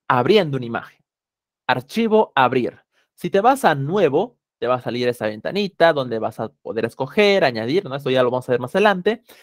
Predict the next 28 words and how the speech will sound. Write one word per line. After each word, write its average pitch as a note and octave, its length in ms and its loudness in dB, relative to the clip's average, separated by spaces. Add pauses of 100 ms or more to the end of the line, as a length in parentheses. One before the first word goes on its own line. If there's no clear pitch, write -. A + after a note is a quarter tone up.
y C4+ 120 -4
te A3 100 8
va E3+ 80 8
a D3+ 40 6
llevar B2 360 4
a A#2 80 -2
una A2+ 220 -8
hoja A2 160 -14
en G#2+ 60 -14
blanco. - 340 -20 (100)
No G3+ 220 2
queremos C3+ 360 2
esto, - 280 -20 (260)
¿sí? F3+ 160 -6
No C#3+ 240 -2
queremos A#2 380 -4
esto. - 200 -20 (840)
Nosotros F3+ 400 -2
queremos D#3+ 520 -2 (320)
directamente D3+ 840 -2 (200)
abrir C3 360 2
una A2+ 140 -8
imagen. - 340 -18 (360)
Ten E3+ 140 4
mucho F3 280 -4
cuidado, B2+ 360 2
por B2+ 140 -8
favor. - 320 -10